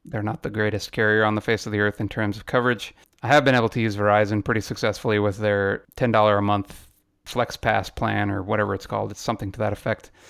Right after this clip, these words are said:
Pretty much any country you're in, o-, outside of, uh, North America, you can use a ten dollar a month or pay ten dollars a month, and it effectively lets you use your plan just as if you were in the United States.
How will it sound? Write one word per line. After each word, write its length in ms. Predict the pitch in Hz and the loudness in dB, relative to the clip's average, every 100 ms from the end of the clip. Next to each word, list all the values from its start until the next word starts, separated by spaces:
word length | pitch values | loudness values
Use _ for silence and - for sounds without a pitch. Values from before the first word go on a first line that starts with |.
| - - - - | -20 -20 -20 -6
Pretty 160 | 135 | -2
much 180 | 117 107 | 0 0
any 140 | 117 107 | -2 -2
country 340 | 117 107 107 | -4 -6 -4
you're 140 | 101 | -2
in, 460 | 101 104 104 101 - - - | 0 0 0 -4 -8 -12 -4
o-, 100 | 123 | -4
outside 540 | - 120 120 - 113 110 | -2 -2 0 2 2 4
of, 440 | 107 95 - - | 2 -4 -18 -8
uh, 200 | 127 117 | -6 -4
North 240 | 117 117 113 | 0 0 2
America, 420 | 107 104 104 104 | 2 2 2 -2
you 160 | 101 | -2
can 140 | 101 107 | -2 -2
use 240 | 101 101 | -2 -2
a 40 | 104 | -6
ten 220 | - 104 | -4 0
dollar 240 | 101 101 | 2 2
a 60 | 98 | 2
month 360 | 101 98 - - - - - - - _ _ | 0 -2 -8 -20 -20 -20 -20 -20 -20 _ _
or 160 | 110 104 | -8 -6
pay 260 | - 127 | 0 0
ten 180 | 120 120 | 2 2
dollars 260 | 107 104 95 | 2 2 2
a 40 | |
month, 260 | 101 98 95 | 0 -2 -2
and 100 | 98 | -4
it 100 | 98 | -2
effectively 480 | 101 107 - 98 104 | -2 -4 -6 -8 -4
lets 260 | 104 - | -6 -6
you 80 | 110 | -4
use 480 | 98 101 95 - - _ _ - | -2 -2 -4 -8 -14 _ _ -6
your 140 | 110 | -4
plan 320 | - 123 104 | 0 0 2
just 180 | 104 101 | 0 -2
as 100 | 104 | -2
if 140 | 101 | -4
you 80 | 107 | -2
were 120 | 101 | 0
in 80 | 98 | 0
the 60 | 95 | -2
United 300 | 92 95 95 | -2 -2 -4
States. 420 | - 98 - - | -6 -10 -10 -20